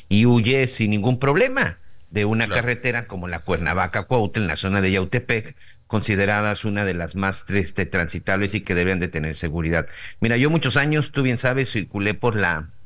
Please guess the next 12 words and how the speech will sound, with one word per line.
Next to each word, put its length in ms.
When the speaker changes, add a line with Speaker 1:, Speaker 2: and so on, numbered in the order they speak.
Speaker 1:
autopista 580
México-Cuernavaca 1160
hacia 240
la 120
zona 360
de 260
Miacatlán, 720
hacia 200
la 100
zona 260
de 100
Xochicalco, 800